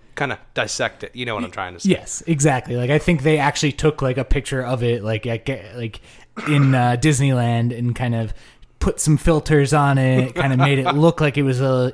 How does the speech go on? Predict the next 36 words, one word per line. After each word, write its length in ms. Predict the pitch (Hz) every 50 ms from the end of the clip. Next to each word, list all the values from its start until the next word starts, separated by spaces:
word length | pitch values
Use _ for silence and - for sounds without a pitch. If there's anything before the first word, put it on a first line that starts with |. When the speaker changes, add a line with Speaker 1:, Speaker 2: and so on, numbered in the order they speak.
| - -
Speaker 2:
illustrated, 800 | 156 160 147 147 131 - - - 135 127 127 120 123 117 107
but 120 | 113 127 120
it 100 | 120 127
might 200 | 151 151 139 123
actually 380 | 123 120 113 - 127 117 110 101 - - - - -
just 200 | 139 147 131 -
be 140 | - 135 117
a 60 | 107
picture. 480 | - - - - - - 101 95 95 - - -
Speaker 1:
That's 140 | 285 294 -
still, 280 | - - 311 339 339 294
like, 320 | 247 185 160 151 135 -
legit. 640 | 139 131 120 104 98 98 117 151 - 101 - - _ _ - - -
Speaker 2:
Yeah. 320 | 202 165 117 95 - - - -
Speaker 1:
I 100 | 190 254
have 220 | 311 339 381 - -
to 80 | 240
think 240 | - - 220 220 208
that 80 | 185 143
they 120 | 151 147
would 120 | 139 127 131
probably 360 | - 156 156 147 127 123 113
sell 280 | - - - 135 127 113
this 160 | 104 98 -
poster, 460 | - - 113 107 98 - - 104 95
like, 180 | 92 92 90 95
at 100 | 98 98
one 140 | 104 104
of 60 | 98 95
the 80 | 98
gift 240 | 92 101 104 98 -
shops 320 | - 107 95 90 - -
when 220 | 110 110 110 107 104
the 80 | 98
time 320 | - - 104 98 95 92 90
comes. 400 | - - 104 98 90 - -